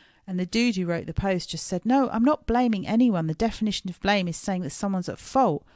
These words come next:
I'm not saying someone's at fault. I'm saying someone is responsible, and it's the parent." So if you're, if you're hero, if you're feeling shame or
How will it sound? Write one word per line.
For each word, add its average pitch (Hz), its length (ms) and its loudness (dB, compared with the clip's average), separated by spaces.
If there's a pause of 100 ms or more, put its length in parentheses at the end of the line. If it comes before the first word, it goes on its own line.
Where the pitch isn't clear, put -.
(140)
I'm 190 120 0
not 320 220 4
saying 240 340 0
someone's 208 300 0
at - 80 -6
fault. 269 320 4
I'm 185 100 0
saying 247 280 2
someone 269 340 4
is 254 160 4
responsible, 226 800 4
and 226 100 2
it's - 180 -2
the 233 100 -2
parent." 269 560 2 (1300)
So 226 360 4 (460)
if - 220 0
you're, 285 300 2 (160)
if 240 220 -2
you're 262 160 0
hero, 185 440 -4
if - 200 -8
you're 254 140 2
feeling 208 420 -2
shame 202 640 -2 (260)
or 180 160 -2